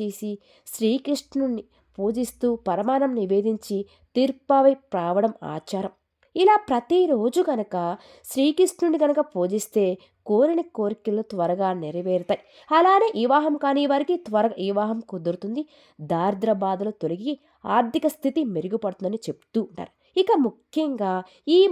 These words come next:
మాసంలో ఇంటి ముందు ముత్యాల ముగ్గులు వేసి, ముగ్గు మధ్యలో ఆవు పేడతో తయారు చేసిన గొబ్బెమ్మలు ఉంచి, వాటిపై పువ్వులు పెట్టి పూజించుకోవాలి. ధనుర్మాసంలో ముగ్గుపై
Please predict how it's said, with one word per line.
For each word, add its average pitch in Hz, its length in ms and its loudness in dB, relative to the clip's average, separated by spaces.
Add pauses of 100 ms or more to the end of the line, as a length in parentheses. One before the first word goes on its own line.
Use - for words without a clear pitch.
మాసంలో 269 520 0 (400)
ఇంటి 269 260 0 (120)
ముందు 339 260 0 (160)
ముత్యాల 269 440 -2 (120)
ముగ్గులు 220 380 0
వేసి, 202 300 -2 (380)
ముగ్గు 170 360 -4
మధ్యలో 226 340 0 (240)
ఆవు 208 240 0
పేడతో 254 320 0 (180)
తయారు 208 340 0 (100)
చేసిన 240 240 -2 (480)
గొబ్బెమ్మలు 269 580 2 (100)
ఉంచి, 190 240 -8 (360)
వాటిపై 349 440 2 (200)
పువ్వులు 214 420 -2
పెట్టి 247 220 -4 (120)
పూజించుకోవాలి. 175 760 -10 (460)
ధనుర్మాసంలో 339 920 4 (140)
ముగ్గుపై 240 380 0